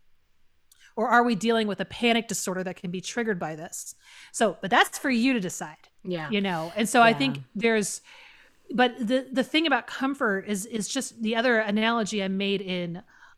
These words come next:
Speaker 1: um, the book is that, um, a, a bar, a bar three class is not comfortable when you're lifting that many repetition of weights, you know, where you're doing all those squats, not comfortable.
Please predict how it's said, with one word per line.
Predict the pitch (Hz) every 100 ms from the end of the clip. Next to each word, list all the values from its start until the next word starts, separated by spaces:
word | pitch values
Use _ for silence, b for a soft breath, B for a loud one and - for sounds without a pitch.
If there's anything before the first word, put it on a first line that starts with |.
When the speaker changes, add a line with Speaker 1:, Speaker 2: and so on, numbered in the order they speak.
| -
Speaker 1:
um, | 196 196
the | 220
book | 175 247 254
is | 220 175
that, | 208 185 180 180 _ _ _ _ _ -
um, | 208 190 175
a, | 233 214 208
a |
bar, | 185 247 285 285 233
a | 220
bar | 247 254 269
three | - 233 254
class | 240 - 196 175 -
is | 202
not | 220 208 -
comfortable | 226 220 202 196
when | 190
you're | 185
lifting | 190 214 - 202 190
that | 190 202
many | 202 190 180 175 b b b b _ -
repetition | 233 233 220 - 226 - 196
of | 175
weights, | 180 214 208 - -
you | 196
know, | 196 185
where | 190
you're | 190
doing | 185 214 202
all |
those | 196 185
squats, | - - 208 202 - -
not | 214 262 330 311
comfortable. | - 254 285 320 302 220 208 170 165